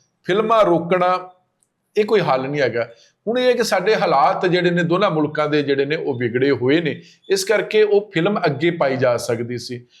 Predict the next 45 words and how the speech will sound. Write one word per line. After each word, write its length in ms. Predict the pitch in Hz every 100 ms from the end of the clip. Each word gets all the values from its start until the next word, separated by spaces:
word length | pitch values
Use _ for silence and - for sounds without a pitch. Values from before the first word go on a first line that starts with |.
| _ - 170
ਅੱਜ 120 | 175
ਬਹੁਤ 240 | 170 196
ਸਾਰੇ 200 | 180 202
ਪੰਜਾਬੀ 540 | 170 175 160 151 170 170
ਐਕਟਰਾਂ 380 | 165 - 170 170
ਨੇ 120 | 175
ਵੀ 120 | 175
ਸ਼ਾਇਦ 260 | 170 160 151
ਦਲਜੀਤ 400 | 151 151 156 165
ਨੂੰ 180 | 160
ਲੈ 140 | 156 151
ਕੇ 140 | 151
ਨਾਮ 400 | 151 151 156 160
ਨਹੀਂ 120 | 165
ਲਿਆ, 120 | 156 143
ਟਿੱਪਣੀਆਂ 500 | - 160 170 160 147
ਕੀਤੀਆਂ 440 | - 104 131 127
ਹੈਗੀਆਂ 240 | 113 110
ਨੇ, 100 | 110 107 _ _ - - _
ਠੀਕ 180 | - 220
ਹੈ 60 | 220
ਜੀ। 160 | 185 165 - - _ -
ਉਹ 260 | 233 247
ਟਿੱਪਣੀਆਂ 440 | 233 - 208 208 208
ਦਾ 100 | 202
ਜਵਾਬ 520 | 170 156 160 160 151
ਦਲਜੀਤ 300 | 160 160 165
ਦਿੰਦਾ 340 | 151 151 165
ਕਿ 120 | 160
ਨਹੀਂ 200 | 156 180
ਦਿੰਦਾ 320 | 147 131 131 120
ਗਾ, 200 | 117 - _ _ _ -
ਪਰ 100 | 214
ਮੈਨੂੰ 300 | 214 226 214
ਲੱਗਦਾ 280 | 185 196 220
ਹੈ 60 |
ਕਿ 220 | 214 226
ਦਲਜੀਤ 440 | 208 160 160 180 196
ਦਾ 140 | 202
ਕਸੂਰ 520 | 202 170 - 214 214
ਕੀ 260 | 170 143 120
ਹੈ 80 | 110
ਨਾ 160 | 117
ਜੀ। 120 | 107 104 _ _ _ _ _ -
ਮ-, 260 | 151 170